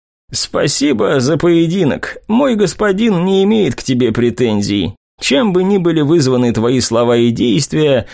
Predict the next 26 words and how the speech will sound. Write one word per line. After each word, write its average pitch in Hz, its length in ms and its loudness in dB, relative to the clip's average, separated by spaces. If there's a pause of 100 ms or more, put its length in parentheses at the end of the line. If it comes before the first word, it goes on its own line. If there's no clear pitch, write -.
(180)
они 190 520 0
не 170 220 0
шли 180 300 0
ему 113 220 2
во 101 160 2
вред. 98 420 -4 (220)
Если 185 520 2
захочешь 139 800 -2
сменить 160 560 0
покровителя, 147 880 0
он 220 320 2
будет 226 280 2
ждать». 190 500 -2 (480)
Кивнув 123 380 2
друг 151 260 0
другу, 208 320 2
мы 147 180 2
разошлись. 104 760 0 (100)
«Неплохой 202 520 0
мужик, 214 540 0
жаль, 131 300 -2
только 143 300 0
выбрал 135 320 2
в - 100 -8
покровители 113 760 0
Инти». 104 560 -2